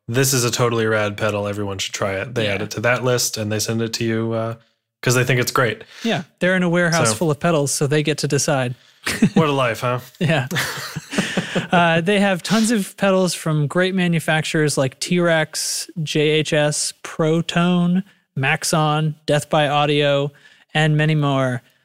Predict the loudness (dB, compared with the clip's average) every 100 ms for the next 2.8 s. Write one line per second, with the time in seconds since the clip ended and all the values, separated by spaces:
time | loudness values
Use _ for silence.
0 | _ _ 2 2 4 0 2 4 4 4
1 | 4 2 2 -2 0 0 2 0 0 0
2 | 0 2 2 0 -2 0 0